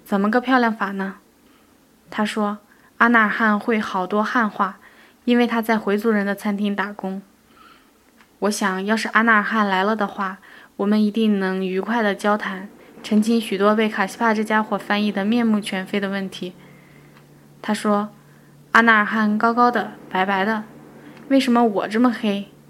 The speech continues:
说完很忧伤的样子。我无从安慰，就说：“让阿纳尔汗也来和我们一起放羊吧，几天就变得和我们一样黑了。”他大笑：“那我要去打工，天天在房子里干活，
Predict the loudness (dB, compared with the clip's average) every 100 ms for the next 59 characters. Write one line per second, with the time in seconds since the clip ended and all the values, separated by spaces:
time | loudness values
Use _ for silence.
0 | -20 -20 -20 -20 -16 2 2 4 0 -4
1 | -6 -2 -2 0 0 0 -2 -4 -12 -20
2 | _ -20 -20 _ _ _ _ _ _ _
3 | -6 -4 -2 -6 -6 -4 0 0 0 -4
4 | -8 -18 _ _ -6 -6 -4 -6 -6 -14
5 | -20 -20 -20 -2 0 4 4 4 2 2
6 | 0 0 -2 -2 0 0 0 -2 -4 -8
7 | -2 -2 -2 -2 -4 -4 -10 -20 -20 _
8 | _ -8 -4 2 2 4 2 2 2 2
9 | 0 0 -2 0 0 0 -4 -4 -6 -12
10 | _ _ _ _ _ _ _ _ _ _
11 | -2 0 0 -2 -4 -8 -10 _ _ _
12 | _ _ _ 4 6 8 6 4 2 4
13 | 2 0 -4 _ _ 2 6 6 6 4
14 | 2 2 0 2 0 0 -2 -4